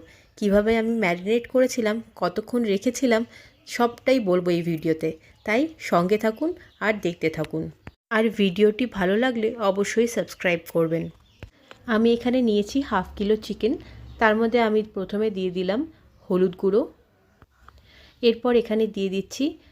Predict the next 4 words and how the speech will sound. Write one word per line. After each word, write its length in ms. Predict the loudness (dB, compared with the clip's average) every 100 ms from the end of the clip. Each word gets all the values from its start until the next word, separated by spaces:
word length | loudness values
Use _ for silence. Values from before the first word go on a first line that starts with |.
| _
নুন, 320 | -4 0 2 0 -4 -12 _ _ _ _ _ -20 _ _ _ _ _ -18 2
এরপর 320 | 2 4 0 2
দিলাম 340 | 0 0 0
এখানে 300 | -2 -4 -6